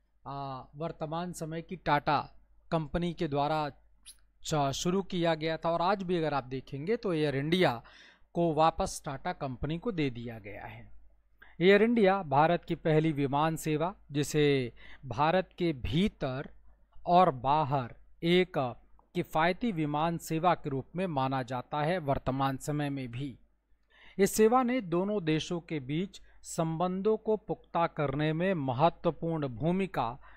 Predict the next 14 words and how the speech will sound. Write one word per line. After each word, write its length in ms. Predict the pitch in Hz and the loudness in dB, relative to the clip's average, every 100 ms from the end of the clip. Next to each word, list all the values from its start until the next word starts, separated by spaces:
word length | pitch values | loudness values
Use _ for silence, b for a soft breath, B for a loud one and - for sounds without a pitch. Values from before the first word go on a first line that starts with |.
| - | -6
निभाया। 520 | 151 135 143 165 208 - _ b b b b b b b _ _ _ _ | -4 0 0 0 -2 -10 _ b b b b b b b _ _ _ _
उन्नीस 300 | 208 233 254 | 2 2 4
सौ 100 | 233 | 4
अड़तालीस 600 | 214 214 220 262 - - 156 | 4 4 4 2 -2 -8 0
जब 240 | 185 170 | 0 2
इस 180 | 180 160 | -4 -4
विमान 440 | 156 156 175 196 | -2 0 0 -2
सेवा 320 | - 175 190 | -2 -2 -2
की, 160 | 202 254 | -2 -4
जो 140 | 214 | -4
कि 120 | 202 170 | -4 -2
इंग्लैंड 440 | 156 165 165 165 | 2 2 2 4
और 380 | 156 151 139 135 | 4 4 2 0
भारत 440 | 110 143 165 165 | -2 2 2 0